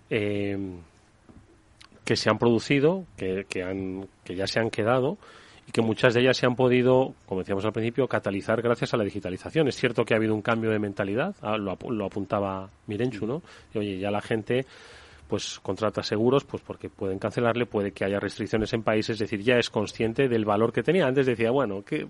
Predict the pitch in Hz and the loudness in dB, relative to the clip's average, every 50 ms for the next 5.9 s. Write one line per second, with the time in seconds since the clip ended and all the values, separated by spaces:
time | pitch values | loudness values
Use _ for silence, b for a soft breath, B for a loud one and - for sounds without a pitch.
0 | - - - 165 156 127 107 95 90 - 127 107 95 90 92 107 131 151 151 143 | -10 -6 -4 0 0 0 -2 -2 -4 -2 -2 -2 -2 -2 -6 -8 -8 -8 -10 -12
1 | - - 139 139 - - - 131 131 117 107 120 139 147 139 127 131 139 143 160 | -14 -12 -10 -8 -8 -8 -8 -6 -4 0 4 6 6 6 6 6 4 6 6 6
2 | 147 - - - 160 165 175 170 135 110 98 - - 131 123 120 123 104 - - | 4 4 0 0 0 0 2 0 -2 -4 -6 -6 -4 -4 -4 -2 -4 -6 -8 -10
3 | - - - - - - - 110 113 - - 123 120 - 139 - 87 82 90 107 | -14 -10 -10 -10 -10 -8 -8 -6 -6 -4 -4 -4 0 0 0 0 -2 -6 -4 -4
4 | 107 87 82 98 131 - B B B B B B B B B - 120 123 139 127 | -4 -4 -4 -8 -10 -12 B B B B B B B B B 2 4 4 6 6
5 | 165 156 - 147 - 147 135 - - 170 160 - - - 165 196 214 - | 6 6 6 4 4 4 2 4 4 2 2 2 0 -2 -2 -2 -2 -6